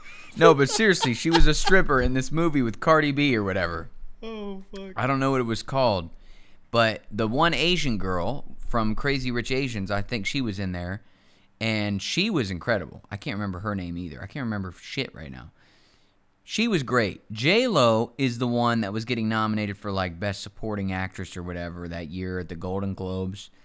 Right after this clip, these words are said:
Speaker 1: This was what, last year or two years ago? I don't know. Anyways,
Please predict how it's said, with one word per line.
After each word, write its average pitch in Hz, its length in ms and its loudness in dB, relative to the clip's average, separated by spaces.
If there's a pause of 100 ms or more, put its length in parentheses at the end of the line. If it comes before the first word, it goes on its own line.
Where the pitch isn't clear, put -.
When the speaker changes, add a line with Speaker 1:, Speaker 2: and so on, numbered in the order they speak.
(200)
Speaker 1:
This 135 160 -12
was 175 140 -14
what, 190 260 -6
last 123 320 -8
year 247 160 -10
or 233 40 -12
two 196 140 -10
years 190 240 -6
ago? 190 200 -8
I 120 120 2
don't 107 100 0
know. 92 140 -2 (380)
Anyways, 139 560 2